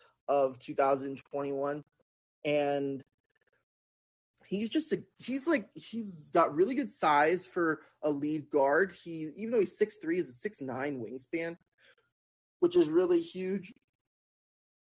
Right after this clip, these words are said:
And, but I feel like he's not necessarily the guy that's gonna go and be in your starting backcourt for a contender. I feel like he's a good first guard off the bench. Kinda reminds me a lot of, like, Spencer Dinwiddie,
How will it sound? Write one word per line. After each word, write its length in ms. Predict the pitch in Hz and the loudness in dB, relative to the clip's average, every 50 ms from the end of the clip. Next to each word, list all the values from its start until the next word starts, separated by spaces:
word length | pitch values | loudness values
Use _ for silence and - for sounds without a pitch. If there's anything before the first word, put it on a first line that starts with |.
| _ _ _ _ _ _ _ _ _ _ _ | _ _ _ _ _ _ _ _ _ _ _
And, 280 | 190 175 175 175 175 - | 10 10 10 10 6 2
but 220 | - 156 196 - - | 10 10 12 12 12
I 100 | 220 202 | 12 12
feel 280 | 208 - 302 339 381 | 10 8 8 10 12
like 240 | 349 269 202 - - - - - - _ _ _ _ _ | 12 12 12 12 8 -2 -16 -20 -20 _ _ _ _ _
he's 200 | - 202 190 170 | -6 -4 0 8
not 240 | 180 180 202 185 - | 12 12 12 12 12
necessarily 500 | 180 - - - - 190 175 165 160 147 | 6 2 2 4 6 8 8 8 6 6
the 120 | 127 - | 4 2
guy 340 | - - 131 127 131 139 135 | 10 12 12 12 12 12 12
that's 180 | 135 131 - - | 12 8 4 2
gonna 180 | - 139 135 | 2 2 2
go 460 | 123 127 135 131 131 135 131 127 - - - _ _ _ _ _ _ _ _ _ _ _ _ _ _ _ _ _ _ _ _ _ _ _ _ _ _ _ _ - _ | 6 8 10 10 12 10 10 8 4 -6 -20 _ _ _ _ _ _ _ _ _ _ _ _ _ _ _ _ _ _ _ _ _ _ _ _ _ _ _ _ -4 _
and 300 | - 160 147 147 127 135 | 2 2 2 2 0 -2
be 340 | 131 160 165 160 156 151 151 - - | -2 0 0 2 0 0 -2 -2 2
in 160 | - 160 156 | 4 4 6
your 120 | 156 143 135 | 6 4 4
starting 400 | - - 156 147 143 135 131 123 | 6 10 12 12 12 10 10 12
backcourt 480 | 131 127 - - - - 131 131 - | 12 12 12 12 8 8 8 8 8
for 400 | - - 135 123 120 117 127 127 - - - - _ _ - | 4 4 6 8 8 8 6 4 -2 -12 -20 -20 _ _ 2
a 100 | 135 135 | 2 2
contender. 680 | 135 - 135 123 120 - - 123 127 120 110 104 95 | 4 0 -4 -4 -2 0 0 0 2 2 2 2 4
I 120 | - - | 2 0
feel 180 | - - 196 208 | 0 6 8 8
like 160 | 214 196 190 | 8 8 6
he's 180 | - - 165 147 | 4 -2 -2 -2
a 60 | 143 | -2
good 320 | - - 165 165 165 160 - - - - _ _ _ _ | 2 4 6 6 6 4 0 -8 -20 -20 _ _ _ _
first 280 | - 147 165 160 - - | 2 2 2 2 2 6
guard 240 | 143 147 151 151 | 10 10 12 12
off 220 | 143 135 135 - - | 12 12 12 12 8
the 60 | 120 | 0
bench. 560 | 101 90 - 127 143 160 180 - - - - - - - - _ - | -2 4 6 6 6 6 2 -4 -8 -12 -14 -14 -16 -20 -20 _ 8
Kinda 180 | 208 233 294 | 8 10 10
reminds 400 | 330 302 226 143 135 151 165 143 | 10 8 6 6 6 6 4 2
me 60 | 170 165 | 4 4
a 60 | 147 | 8
lot 220 | 127 127 127 135 | 12 12 12 12
of, 100 | 139 135 | 12 10
like, 160 | 135 131 123 | 8 4 2
Spencer 480 | - - - 135 120 123 131 - 143 139 | 0 0 2 4 4 4 2 0 0 0
Dinwiddie, 540 | 135 113 90 131 135 131 139 147 160 165 | 2 0 0 0 0 0 0 0 -2 -4